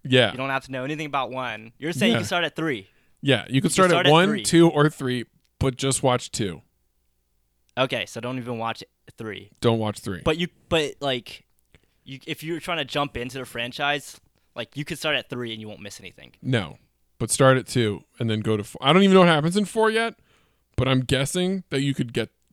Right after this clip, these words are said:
Speaker 1: get there from two and feel safe.
Speaker 2: Hmm.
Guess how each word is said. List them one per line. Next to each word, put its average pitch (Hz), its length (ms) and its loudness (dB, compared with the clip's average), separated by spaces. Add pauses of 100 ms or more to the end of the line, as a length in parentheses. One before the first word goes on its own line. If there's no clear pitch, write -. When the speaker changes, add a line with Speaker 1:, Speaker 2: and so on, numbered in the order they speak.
(120)
Speaker 1:
get 117 200 -4
there 101 120 -4
from 92 160 -12
two - 280 -14 (560)
and 113 120 -8
feel 87 160 -10
safe. - 360 -10 (1300)
Speaker 2:
Hmm. 101 600 -18